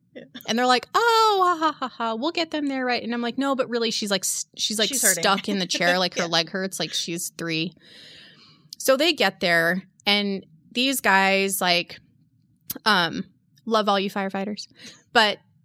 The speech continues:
Speaker 2: kinda walk in all macho, and they're like, "Yeah, you know, oh, she, we got this."
Speaker 1: Yeah.
Speaker 2: And I was like,
Speaker 1: Yeah.
Speaker 2: "You really don't. She's, like,
Speaker 1: <laughs>
Speaker 2: stuck in the chair." So they think they can come over and, like, just pull apart like we had tried
Speaker 1: Yes.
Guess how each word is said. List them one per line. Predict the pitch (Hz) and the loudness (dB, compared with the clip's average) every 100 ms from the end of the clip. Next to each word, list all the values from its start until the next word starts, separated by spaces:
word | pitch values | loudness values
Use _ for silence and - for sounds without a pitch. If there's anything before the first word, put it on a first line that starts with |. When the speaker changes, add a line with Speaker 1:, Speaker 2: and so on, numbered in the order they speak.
| _ | _
Speaker 2:
kinda | - 330 330 | -4 -2 2
walk | 196 185 - | 0 0 0
in | 226 233 | 0 0
all | 254 277 | 0 -2
macho, | 185 156 - 175 185 185 190 196 | -4 -6 -4 -4 -2 -2 -4 -4
and | 196 190 | -4 -2
they're | 180 | -2
like, | 180 185 - | -2 -2 2
"Yeah, | 214 202 185 - | 4 4 2 -6
you | 214 | -10
know, | 196 214 - _ | -8 -10 -12 _
oh, | 262 277 202 170 - | 4 6 4 0 -6
she, | - - 277 - _ | -8 -4 -4 -6 _
we | 262 247 | -2 2
got | 175 - | 0 0
this." | - - - | -8 -6 -6
Speaker 1:
Yeah. | 165 - | -6 -2
Speaker 2:
And | 226 | 0
I | 226 | 2
was | 220 | 2
like, | 208 | -2
Speaker 1:
Yeah. | 190 | -2
Speaker 2:
"You | 185 | -4
really | 180 170 165 | -2 -2 0
don't. | 160 160 156 - | 0 -2 -2 -4
She's, | 190 180 | -4 -2
like, | 175 202 | -2 0
Speaker 1:
<laughs> | |
Speaker 2:
stuck | 208 - - 190 175 175 | -2 -2 0 0 0 -2
in | 175 | -6
the | 156 | -6
chair." | - 160 143 - - - 320 - - _ 311 | -4 -2 -2 -4 -12 -18 -18 -14 -16 _ -8
So | - 247 | 0 2
they | 240 349 | 4 2
think | 339 294 | 2 0
they | 233 | 0
can | 220 226 | -2 -4
come | 220 202 | -2 -2
over | 190 196 | -2 -2
and, | 196 | 0
like, | 175 - | -2 -4
just | 185 | -10
pull | - 226 214 | -4 -2 -2
apart | - 190 | -2 -2
like | 170 185 | -2 -6
we | 226 | -4
had | 262 | -4
tried | - 170 165 | -2 0 0
Speaker 1:
Yes. | 170 214 208 - | 0 -4 -8 -18